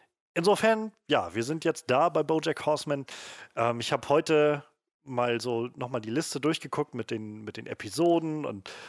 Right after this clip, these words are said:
ähm, so geschaut, wie die Serie verlaufen ist. Und dann fiel mir auch so auf, naja, ich mein,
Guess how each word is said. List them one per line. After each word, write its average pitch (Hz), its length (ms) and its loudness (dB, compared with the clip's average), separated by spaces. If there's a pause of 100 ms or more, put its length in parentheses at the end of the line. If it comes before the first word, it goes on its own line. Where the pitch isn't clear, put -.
(180)
ähm, 113 180 -6
so 110 200 -10 (800)
geschaut, 127 540 0 (140)
wie 117 80 -16
die 117 120 -8
Serie 123 300 0
verlaufen 123 520 -6
ist. 147 180 -4
Und 120 80 -12
dann 107 200 -14
fiel - 160 -12
mir 120 80 -6
auch 120 60 -2
so 123 140 -6
auf, - 140 -12
naja, 110 260 -6
ich 101 160 -8
mein, 104 220 -8